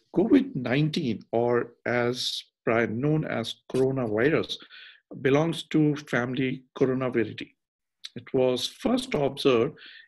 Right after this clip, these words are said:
in somewhere in nineteen thirties in chicken. But the human coronavirus came in picture only in nineteen sixties, when it was isolated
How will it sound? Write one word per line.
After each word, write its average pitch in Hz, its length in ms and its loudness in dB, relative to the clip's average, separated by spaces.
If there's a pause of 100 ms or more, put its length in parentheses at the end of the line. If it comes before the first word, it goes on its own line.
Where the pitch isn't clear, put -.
in 135 520 0
somewhere 175 400 -2
in 147 120 0
nineteen 135 440 -2
thirties - 640 -2 (640)
in 123 220 0
chicken. - 320 -2 (1160)
But 123 100 0
the 135 80 4
human 330 500 6
coronavirus 135 840 2
came 165 280 0
in 156 100 -4
picture - 340 0
only 127 200 -2
in 151 100 -4
nineteen 117 380 -4
sixties, - 720 -6 (260)
when 117 140 -6
it 123 100 -8
was 131 300 -2
isolated 120 640 -4